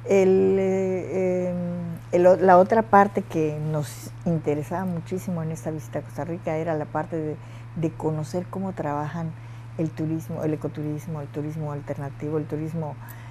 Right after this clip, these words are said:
eh, comunitario. Y, y, pues, ahí nos pudimos dar cuenta porque, pues, fue precisamente la maestra Bonnie Campos, que es experta porque se ha dedicado, ¿no? Es una estudiosa del,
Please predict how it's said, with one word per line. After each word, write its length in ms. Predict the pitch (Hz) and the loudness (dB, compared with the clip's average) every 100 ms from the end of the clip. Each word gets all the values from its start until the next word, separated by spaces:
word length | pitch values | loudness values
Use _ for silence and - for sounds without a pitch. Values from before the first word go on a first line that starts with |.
| - | -14
eh, 80 | - - | -12 2
comunitario. 920 | 175 170 165 160 - 151 151 151 135 - - - - - | 4 6 4 2 2 2 2 -2 -6 -12 -16 -16 -12 -6
Y, 240 | 165 - | -6 -4
y, 80 | 156 - | -8 -4
pues, 180 | 143 143 | -2 0
ahí 180 | 156 | 0
nos 160 | 202 220 | 0 -2
pudimos 360 | 175 165 165 156 | -2 -2 -2 -2
dar 200 | 156 156 | -4 -2
cuenta 420 | 175 165 185 190 | -2 -2 0 -2
porque, 340 | 180 - 160 - - - - - - | -4 -4 -6 -6 -16 -16 -16 -16 -4
pues, 140 | 214 190 | 0 2
fue 260 | - 196 | 4 4
precisamente 560 | 202 196 165 170 165 165 | 4 0 -2 -4 -2 -2
la 120 | 156 | -2
maestra 320 | 151 147 156 | -4 -6 -6
Bonnie 260 | 139 147 147 - | -4 -4 -6 -6
Campos, 400 | 131 135 143 - | -6 -6 -10 -12
que 100 | - - - - - - | -12 -12 -14 -16 -14 -12
es 140 | 143 | -10
experta 600 | 151 - - 131 135 - 156 | -10 -10 -8 -6 -6 -8 -8
porque 340 | - - 147 | -8 -10 -12
se 160 | - 160 | -2 0
ha 60 | |
dedicado, 680 | 165 165 156 156 156 175 165 | 2 -2 -2 0 0 -2 -6
¿no? 180 | 185 202 | -6 -6
Es 160 | - | -6
una 120 | 208 | -4
estudiosa 800 | 190 - 170 160 160 160 185 185 | -4 -2 0 2 2 2 0 -4
del, 140 | 151 | -6